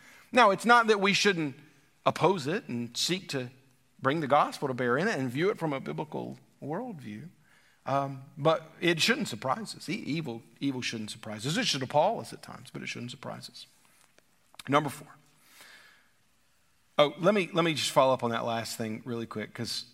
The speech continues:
again, my, my brain's <laughs> a little scattered. The more I talk, the more scattered I feel like I'm getting in my brain. Uh, humans are, humans are responsible for their own actions. I, I, I've moved on from that too quickly. Um, we don't get to say,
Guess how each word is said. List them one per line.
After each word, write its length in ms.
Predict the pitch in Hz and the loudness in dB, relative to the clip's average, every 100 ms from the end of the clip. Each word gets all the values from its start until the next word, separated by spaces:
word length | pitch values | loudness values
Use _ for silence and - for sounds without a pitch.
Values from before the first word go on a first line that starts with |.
| - | -18
again, 420 | 113 107 107 - - | -12 -10 -10 -12 -10
my, 200 | 120 113 | -8 -6
my 200 | 123 113 | -8 -8
brain's 340 | 110 110 107 | -8 -10 -10
<laughs> 0 | |
a 40 | 104 143 - - - | -8 -10 -10 -20 -16
little 180 | - - | -14 -12
scattered. 320 | - - - - _ _ - - | -12 -14 -20 -20 _ _ -20 -12
The 80 | 131 | -6
more 180 | 135 135 | 0 2
I 80 | 120 | 0
talk, 320 | - 110 104 | -2 -6 -6
the 80 | 113 | -14
more 120 | 110 | -14
scattered 380 | - 107 107 104 | -12 -10 -8 -8
I 100 | 104 - | -12 -10
feel 160 | 117 | -8
like 180 | 104 101 | -8 -8
I'm 100 | 104 | -10
getting 260 | 104 107 107 | -8 -8 -8
in 60 | |
my 100 | 110 | -10
brain. 220 | 127 139 127 - - - - | -12 -12 -16 -20 -20 -20 -4
Uh, 180 | - 143 | 2 2
humans 440 | - - 190 214 175 | 0 2 4 4 2
are, 100 | - | -2
humans 400 | 139 143 202 165 | 0 2 2 2
are 40 | |
responsible 460 | 151 - 143 139 127 | 0 4 2 2 -4
for 80 | 123 | -2
their 100 | 123 | 0
own 120 | 123 | 0
actions. 320 | 117 - 104 - | -4 -6 -8 -4
I, 60 | |
I, 220 | 131 135 135 - | -2 -2 -4 -8
I've 220 | 127 117 | -6 -2
moved 260 | 127 165 147 | 2 2 4
on 200 | 143 139 | 4 2
from 140 | 120 | 0
that 200 | 117 107 | 0 -2
too 100 | - | -4
quickly. 340 | 110 113 - 113 _ - - - - _ - - | -6 -8 -10 -18 _ -20 -20 -20 -20 _ -4 4
Um, 360 | 131 123 120 - - 120 117 | 4 4 -2 -10 -16 -8 2
we 160 | 165 | 4
don't 240 | 185 175 151 | 4 2 0
get 160 | 160 | 0
to 80 | 123 | 0
say, 720 | - - 139 120 110 92 104 | -2 2 2 2 0 -6 -10